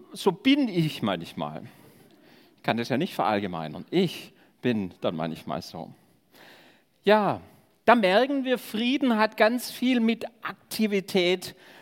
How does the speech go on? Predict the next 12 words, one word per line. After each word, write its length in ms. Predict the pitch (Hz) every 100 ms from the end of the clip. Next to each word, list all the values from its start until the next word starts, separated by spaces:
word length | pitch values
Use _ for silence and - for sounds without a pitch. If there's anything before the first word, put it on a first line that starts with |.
| - -
zu 220 | - 208
tun. 540 | - 202 156 120 120 -
Da 140 | 214 214
steht 260 | - 254
nicht, 320 | 262 269 -
„Warte 260 | - 208 233
mal 240 | 202 170
ab, 280 | 185 269 - -
verharre, 540 | - 170 214 262 269 247
wo 160 | 240
du 100 | 226
bist. 600 | 196 311 302 - - -